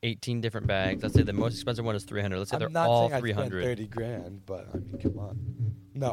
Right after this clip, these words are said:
Speaker 2: okay.
Speaker 1: No, okay. Let, okay. Let's say
Speaker 2: Re-,
Speaker 1: you ha-,
Speaker 2: realistically,
Speaker 1: okay, wait.
Speaker 2: I
Speaker 1: Let me
Speaker 2: would, I would do Apple.
Speaker 1: Let me rephrase the question. If you had a hundred thousand dollars to be, to put on one not major brand, one hundred thousand dollars that you can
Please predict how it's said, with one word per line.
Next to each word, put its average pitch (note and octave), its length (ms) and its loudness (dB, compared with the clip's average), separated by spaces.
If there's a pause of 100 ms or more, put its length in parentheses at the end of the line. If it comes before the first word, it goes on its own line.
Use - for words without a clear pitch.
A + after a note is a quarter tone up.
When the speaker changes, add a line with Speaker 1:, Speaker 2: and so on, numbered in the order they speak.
(120)
Speaker 2:
okay. G2+ 220 -4 (260)
Speaker 1:
No, D#3+ 160 6
okay. C3+ 240 2
Let, A#2 200 4
okay. B2 180 2
Let's F2+ 180 -4
say C#3 60 -2
Speaker 2:
Re-, E3+ 60 2
Speaker 1:
you C#3+ 60 -4
ha-, C#3 80 -14
Speaker 2:
realistically, E3+ 680 2
Speaker 1:
okay, - 140 -4
wait. G#2 220 -4 (120)
Speaker 2:
I A#2 80 -8
Speaker 1:
Let C3 40 0
me B2+ 60 0
Speaker 2:
would, A#2+ 160 -8 (120)
I A#2 80 0
would A#2 100 -4
do A2 120 -4
Apple. - 300 -12 (180)
Speaker 1:
Let A#2 180 0
me C#3+ 100 0
rephrase G2+ 580 -2 (140)
the G2+ 100 -4
question. - 460 -12 (760)
If - 60 -14
you C3 100 2
had C#3 100 4
a A2 60 4
hundred B2 480 -4
thousand G#2+ 380 0
dollars E2 580 -6 (400)
to G#2 80 -12
be, G#2 280 -6 (360)
to - 100 -18
put A2 220 -4
on F#2 320 -4
one G#2 460 0
not G#2 520 -2
major G2+ 520 -2
brand, D#2 520 -12 (420)
one G2 120 -6
hundred A#2+ 260 -2
thousand A2 220 -2
dollars F#2 200 -2
that F2+ 80 -6
you F#2 100 -4
can F#2+ 160 -4